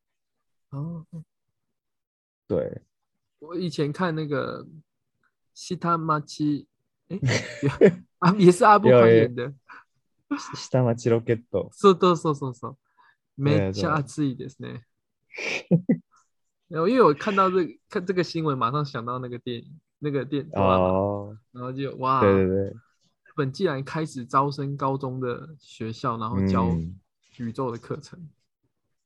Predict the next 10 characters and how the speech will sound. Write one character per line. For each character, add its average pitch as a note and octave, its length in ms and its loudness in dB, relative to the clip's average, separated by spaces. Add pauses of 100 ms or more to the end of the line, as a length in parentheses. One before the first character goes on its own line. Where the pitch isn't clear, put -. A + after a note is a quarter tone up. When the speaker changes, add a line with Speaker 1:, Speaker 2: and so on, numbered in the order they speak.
(380)
Speaker 2:
嗯， F#2+ 360 -2 (420)
现 - 220 -2
在 D#3+ 160 6
感 G2+ 180 4
觉 G2 300 2 (160)
日 C3 180 2
本 G2 220 0
的 G2 80 -2
高 F2+ 260 0
中 F#2 400 -4